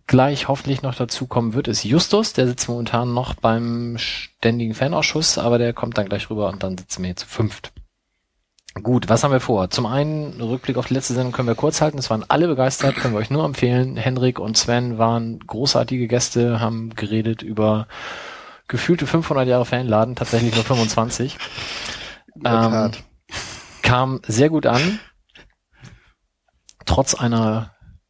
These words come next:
Speaker 1: Länge, die die neunzig Minuten hauchdünn überschritt.
Speaker 2: Ja,
Speaker 1: Mhm.
Speaker 2: um nochmal neunzig Minuten überschritten, ne?
Speaker 1: <laughs> Ja.
Speaker 2: Oder sowas in der Richtung.
Speaker 1: Das ist die dritte und vierte Halbzeit. Ähm,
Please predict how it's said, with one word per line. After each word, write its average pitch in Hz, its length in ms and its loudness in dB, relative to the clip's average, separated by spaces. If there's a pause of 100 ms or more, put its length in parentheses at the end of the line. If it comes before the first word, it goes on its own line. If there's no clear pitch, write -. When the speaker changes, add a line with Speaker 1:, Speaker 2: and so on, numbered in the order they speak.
(280)
Speaker 1:
Länge, 120 340 2
die 113 140 -2
die 117 100 0
neunzig 120 380 0
Minuten 120 380 -4
hauchdünn 123 400 0
überschritt. 117 560 -4
Speaker 2:
Ja, 123 260 4 (340)
Speaker 1:
Mhm. 117 180 -2
Speaker 2:
um 131 200 0
nochmal 127 340 0
neunzig 110 300 -4
Minuten 113 320 2
überschritten, 110 400 -10
ne? 113 60 -4
Speaker 1:
<laughs> 151 120 2
Ja. - 40 -
Speaker 2:
Oder 131 220 0
sowas 139 260 4
in 185 80 0
der 139 100 4
Richtung. 160 320 -8 (300)
Speaker 1:
Das - 80 -10
ist - 80 -4
die 131 80 -4
dritte 127 280 0
und 110 140 -4
vierte 110 240 -2
Halbzeit. 92 340 -6 (800)
Ähm, 160 640 0